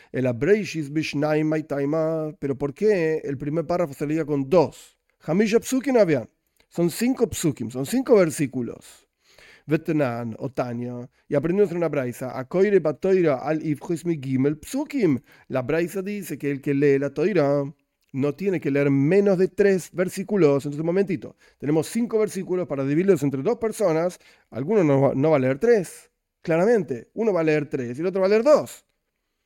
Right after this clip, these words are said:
Entonces, ¿cómo podemos decir que el Parshas Breishis, Parsha significa un párrafo,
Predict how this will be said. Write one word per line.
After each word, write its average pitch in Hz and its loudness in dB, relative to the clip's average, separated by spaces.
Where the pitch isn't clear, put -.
Entonces, 139 -2
¿cómo 226 0
podemos 185 2
decir 165 -2
que - -8
el 127 -4
Parshas 175 -4
Breishis, 147 0
Parsha 135 -12
significa 160 -10
un 175 -8
párrafo, 160 -8